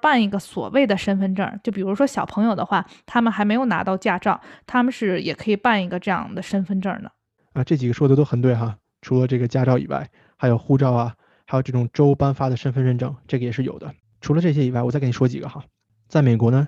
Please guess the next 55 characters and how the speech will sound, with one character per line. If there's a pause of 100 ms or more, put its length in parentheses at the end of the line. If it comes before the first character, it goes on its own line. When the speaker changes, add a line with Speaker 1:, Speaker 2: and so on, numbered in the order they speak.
(160)
Speaker 2:
证
明
你
是
你， (440)
证
明
你
自
己
的
身
份， (360)
还
可
以
用
到
什
么
呢？ (440)
比
如
说
birth
certificate， (680)
翻
译
过
来
叫
做
出
生
证
明， (640)
也
就
是
小
宝
宝
他
出
生
的
时
候
呢，
医
院
给
他
发
的。